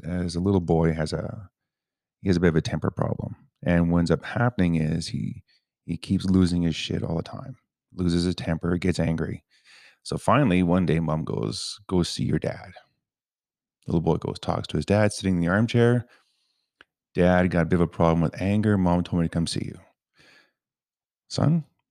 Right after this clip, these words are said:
go out to the tool shed and get a bag of nails and a hammer." The little kid looks quiz-, very inquisitive, like, "Why?" Cocks his head a little bit. "Okay." Goes to the shed,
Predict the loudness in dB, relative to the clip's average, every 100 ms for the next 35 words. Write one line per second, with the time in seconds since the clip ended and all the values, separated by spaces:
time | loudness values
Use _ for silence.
0 | _ -2 -2 -2 -4 -4 0 0 0 0
1 | 0 0 -2 -2 -2 0 0 -2 -6 -18
2 | _ -6 -6 -6 -4 -2 -4 -4 -8 -12
3 | -18 _ _ _ _ _ _ _ _ _
4 | _ _ _ _ _ _ -10 -10 -8 -10
5 | -10 -10 -10 -2 -2 -2 -12 _ _ _
6 | _ -4 -2 -4 -4 -2 -2 -2 -6 -10
7 | _ _ -16 -10 -6 -2 -2 -4 -6 -12
8 | -10 -8 -6 -4 -2 0 2 2 -2 _
9 | _ _ _ _ _ _ _ _ _ -8
10 | -2 -2 -4 _ _ _ _ _ _ -20
11 | -20 _ _ -2 0 0 -2 2 4 2